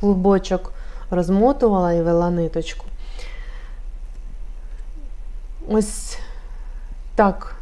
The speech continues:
такий коротесенький у мене був відеоогляд.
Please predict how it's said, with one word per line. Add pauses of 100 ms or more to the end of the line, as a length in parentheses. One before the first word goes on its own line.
(160)
такий
коротесенький
у
мене
був (260)
відеоогляд.